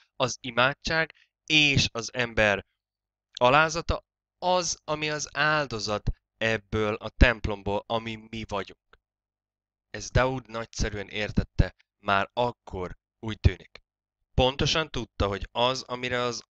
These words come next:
Atya vágyik, az engedelmesség és alázat. Ez az az áldozat, amit az embernek meg kell hoznia annak érdekében, hogy eljusson oda, ahova szeretne. Mint a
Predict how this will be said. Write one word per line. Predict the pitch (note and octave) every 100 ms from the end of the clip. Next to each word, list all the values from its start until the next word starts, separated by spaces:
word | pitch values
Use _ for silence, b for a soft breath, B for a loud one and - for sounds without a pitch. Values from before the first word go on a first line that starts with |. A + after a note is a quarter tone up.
| -
Atya | A#2 A2 B2+ A#2
vágyik, | G#2+ A2+ G2+ F#2 - F2+ - _ _
az | G2+ -
engedelmesség | B2 A#2 A2+ A2+ A2+ A2 G#2+ A2 - G#2 G2 F#2 - _ _ _ _
és | A2 G2+ G2 - -
alázat. | B2 G#2+ F2+ - - - - _ _ _ _ _ _ _
Ez | C3+ C#3+ C#3 -
az | A#2+ A2
az | G#2
áldozat, | A#2 A2 G2 F#2 F2+ -
amit | A2 G#2+
az | G2+ -
embernek | A2 G#2 G2+ F#2+ F#2
meg | G2+ G#2 G2+ _
kell | A2 G2 F2+
hoznia | G#2 G2+ G2+ G2 G2
annak | G2+ G2 -
érdekében, | F#2+ F2+ F2 - F2+ F2+ F2 _ _ _
hogy | - G#2
eljusson | A2 G#2 G2+ A2 F#2+
oda, | - G#2+ G2 F#2 _ _ _
ahova | G2+ F#2+ F#2+
szeretne. | - G#2 F2 - D#2+ D#2+ _ _ _ _ _
Mint | G#2+ G2+ - _
a | G#2 G2 F2+ E2+